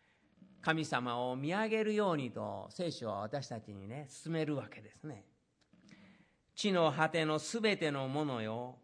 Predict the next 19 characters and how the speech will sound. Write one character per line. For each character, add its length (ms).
私 560
を 260
仰 340
ぎ 60
見 160
て 160
救 300
わ 140
れ 100
よ。 220
私 460
が 180
神 340
で 160
あ 80
る、 140
他 360
に 160
は 280